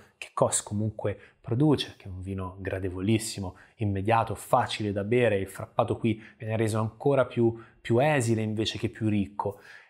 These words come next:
Qui troviamo con Nero di Lupo addirittura un'interpretazione perfetta e magistrale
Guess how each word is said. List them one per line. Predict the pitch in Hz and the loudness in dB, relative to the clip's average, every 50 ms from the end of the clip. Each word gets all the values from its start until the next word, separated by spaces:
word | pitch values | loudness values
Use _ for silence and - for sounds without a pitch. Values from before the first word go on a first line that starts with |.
| _ _ | _ _
Qui | - - 127 131 131 | -2 0 2 2 2
troviamo | - 117 107 107 110 101 98 95 92 | 0 -2 0 0 0 0 -2 -4 -6
con | - - 98 95 101 | -8 -8 -8 -6 -2
Nero | 107 117 120 110 | -2 0 0 0
di | 101 98 95 90 | -2 -2 -4 -4
Lupo | 92 104 120 117 - 180 - - _ | -4 -6 -6 -6 -8 -10 -10 -10 _
addirittura | - 117 110 110 107 110 110 110 - - 120 107 98 95 | -8 -6 -4 -4 -4 -4 -6 -8 -8 -4 -2 -2 -2 -2
un'interpretazione | 98 104 104 104 101 - 113 101 - 117 113 113 113 113 - - - - 110 98 95 95 92 - _ _ _ _ _ _ _ _ _ | -2 -4 -4 -4 -4 -4 -6 -4 -4 -6 -4 -4 -6 -6 -6 -8 -6 -4 -4 -4 -4 -8 -10 -12 _ _ _ _ _ _ _ _ _
perfetta | - 113 104 - - - - - - 110 110 - - _ - 107 | 0 0 0 0 -4 -14 -8 -2 -2 -2 -2 -4 -8 _ -4 -2
e | |
magistrale | 98 98 95 95 92 95 87 - - - - 98 98 107 110 113 113 | -2 -2 -4 -6 -8 -8 -8 -8 -8 -6 -4 0 0 2 0 0 -4